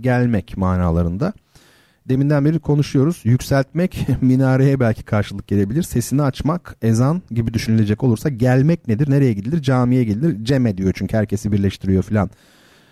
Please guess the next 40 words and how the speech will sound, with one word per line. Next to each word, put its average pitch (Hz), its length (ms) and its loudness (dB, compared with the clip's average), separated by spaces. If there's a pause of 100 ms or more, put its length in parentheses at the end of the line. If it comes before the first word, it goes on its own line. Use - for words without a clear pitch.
(200)
Ee, 95 300 2
burada 113 380 -2
tabii 131 200 0
yükselmek 123 680 0
var, 127 200 2
göksel 107 500 -2
olan 123 360 0
var. 131 340 -2 (280)
Uzun, 135 440 2
uzun, 123 360 2
uzun, 139 360 2 (460)
e, 101 360 0 (320)
konular. 143 460 0 (440)
Şimdi 175 420 0 (200)
es-, 127 280 -4
var 165 140 2
ya 156 80 2
işte 110 260 -2
bidayette 127 600 2
kelam 131 500 2
vardı. 90 280 0
Eski 101 220 -2
çevirilerde 98 580 0
öyle 98 160 2
yazar. 107 560 -2
Yeni 110 240 2
çevirilerde 98 600 0
başlangıçta 110 680 0
söz 120 380 0
vardı. 85 260 0
O 87 80 0
da - 80 -2
S, 113 440 0
S 127 260 -2
harfini 117 380 0
büyük 123 240 2
yazmak 85 420 -2
lazım. 85 300 0
Oradaki 98 320 0
söz 104 280 -2